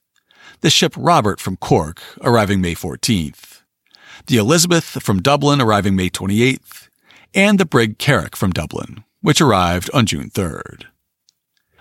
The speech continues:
The importation of the disease by immigrants on these ships was the origin of an epidemic that extended from Quebec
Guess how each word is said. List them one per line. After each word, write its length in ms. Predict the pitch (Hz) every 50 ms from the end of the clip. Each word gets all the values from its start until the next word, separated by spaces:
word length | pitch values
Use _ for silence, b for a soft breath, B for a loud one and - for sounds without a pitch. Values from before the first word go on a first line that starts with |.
| _
The 180 | - - - -
importation 600 | 202 226 - - 262 - - 185 170 151 - 151
of 80 | 117 107
the 80 | 113
disease 480 | 98 104 107 104 - 160 151 156 147 -
by 160 | - 104 - - _
immigrants 480 | 156 180 208 190 196 202 196 185 - -
on 200 | - 107 98 92
these 220 | - 208 220 -
ships 640 | - - - 113 92 - - - - - - - - - _ _
was 180 | 131 147 147 143
the 100 | 151 -
origin 420 | - 156 190 202 202 190 208 185
of 140 | 139 107 110
an 100 | 110 107 -
epidemic 480 | - 170 - 196 139 135 131 131 120 -
that 80 | - 107
extended 460 | - - - - 147 127 139 127 -
from 160 | 131 107 95
Quebec 480 | - - 110 104 147 160 170 - -